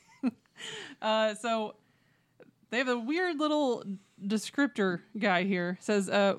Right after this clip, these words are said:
"While humans have been pickling food for millennia, the American pickle is a cucumber." That says it's a perfect complement to a burger or a Reuben,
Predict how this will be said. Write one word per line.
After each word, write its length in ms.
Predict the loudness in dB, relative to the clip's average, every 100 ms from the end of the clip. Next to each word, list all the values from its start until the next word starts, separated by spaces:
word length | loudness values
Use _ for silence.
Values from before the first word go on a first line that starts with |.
| 2
"While 200 | 2 2
humans 460 | 2 0 0 0
have 120 | -2 -2
been 160 | -4
pickling 500 | -2 -4 -2 -4 -4
food 640 | -8 -6 0 2 2 0 -2
for 160 | -4 -2
millennia, 720 | -2 0 2 2 0 -2 -6 -10 -20 -14
the 140 | -4 -2
American 680 | 0 0 -2 -2 -2 -2 -6 _
pickle 560 | -6 -6 -2 -2 -2 -6 _ _ _ _ -8
is 120 | -4
a 60 | -4
cucumber." 520 | -4 -6 -6 -10 -14 _ _ _ _ _ -12 -6
That 120 | -4 0
says 200 | 0 0
it's 180 | 0
a 80 | 0
perfect 480 | 2 2 2 0 -4
complement 640 | -4 0 2 2 0 -2 -2
to 140 | -2
a 80 | -2
burger 560 | -2 -2 0 0 -2
or 240 | 0 2 2
a 80 | 0
Reuben, 640 | 0 0 0 0 -4